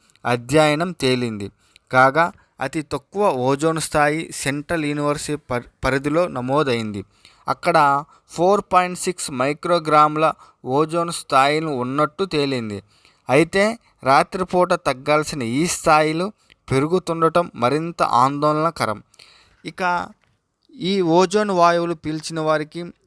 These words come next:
దగ్గు, శ్వాస సంబంధించిన వ్యాధులు, గొంతు నొప్పి లాంటి సమస్యలు వస్తాయని నిపుణులు చెబుతున్నారు. ఈ వాయువును అధికంగా పీలిస్తే ఊపిరితిత్తులు దెబ్బతింటాయని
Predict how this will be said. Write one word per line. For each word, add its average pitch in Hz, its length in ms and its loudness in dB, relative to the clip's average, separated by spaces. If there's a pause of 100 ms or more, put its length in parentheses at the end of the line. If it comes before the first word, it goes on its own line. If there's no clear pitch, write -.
దగ్గు, 127 600 0 (160)
శ్వాస 156 440 0 (180)
సంబంధించిన 151 840 -4
వ్యాధులు, 151 680 0 (520)
గొంతు 165 220 -2
నొప్పి 175 520 -4 (300)
లాంటి 135 280 -4
సమస్యలు 151 560 -2
వస్తాయని 151 840 0 (320)
నిపుణులు 165 440 -4
చెబుతున్నారు. 127 760 -4 (480)
ఈ 208 160 0
వాయువును 170 720 2
అధికంగా 165 480 -4
పీలిస్తే 151 720 -6 (280)
ఊపిరితిత్తులు 175 760 -2
దెబ్బతింటాయని 147 1120 -2